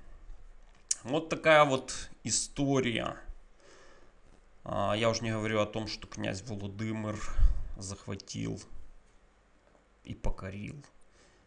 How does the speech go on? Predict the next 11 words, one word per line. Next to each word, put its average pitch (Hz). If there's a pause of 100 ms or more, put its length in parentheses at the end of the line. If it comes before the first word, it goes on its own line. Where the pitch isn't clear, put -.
(220)
кня-, 101 (220)
город 107 (300)
Корсунь, 123 (840)
на -
месте 98
которого 113
сейчас -
размещён -
Севастополь. - (640)
Скорее 107
всего, 117